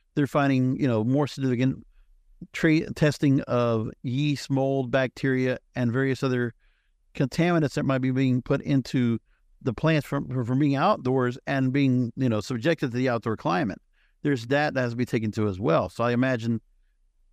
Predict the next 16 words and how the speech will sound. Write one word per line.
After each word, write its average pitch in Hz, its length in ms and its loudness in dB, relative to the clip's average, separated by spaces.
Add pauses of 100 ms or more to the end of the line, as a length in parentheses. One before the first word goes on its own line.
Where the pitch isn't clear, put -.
(640)
that 185 320 2
would 165 140 0
be, 175 120 4
the, 160 360 0
while 151 220 4
that 185 140 4
statute's 160 380 -2
in 156 100 2
place 160 380 -2
and 139 80 -2
it's - 100 -6
an 135 100 0
optional 147 360 0
thing, 214 380 0
that 143 240 0 (1400)
the 151 160 2